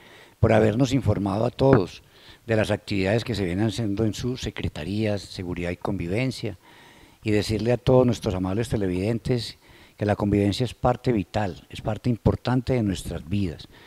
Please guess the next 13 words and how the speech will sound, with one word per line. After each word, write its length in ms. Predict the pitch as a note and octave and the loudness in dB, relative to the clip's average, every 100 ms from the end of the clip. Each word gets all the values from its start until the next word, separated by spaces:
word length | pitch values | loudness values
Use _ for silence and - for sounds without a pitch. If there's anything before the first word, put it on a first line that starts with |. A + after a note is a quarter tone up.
| - - | -20 -20
es 140 | - - | -10 -2
parte 320 | A#2 A2 B2 | 0 0 0
importante 540 | A2+ G2 - F2+ - | 0 -2 -2 -6 -2
de 80 | A2+ | -2
nuestro 680 | G2+ F2 - F2+ F2+ F2 - _ - | -2 -6 -8 -4 -4 -4 -8 _ -12
quehacer 840 | - F#2 F#2 G2 - B2+ C3 B2+ - - - | -6 -4 -4 -6 -2 0 0 -2 -12 -20 -14
y 120 | - F#2+ | -6 -4
de 120 | E2+ | -2
nuestro, 600 | E2 - - F2 E2 - - - - - | -6 -8 -6 -6 -6 -10 -16 -20 -20 -4
y 100 | G2+ | 0
de 80 | F2+ | 0
nuestro 320 | E2 - F#2+ | -2 -2 -2
futuro. 600 | G2 - G#2+ G#2 A#2 | -2 0 6 6 6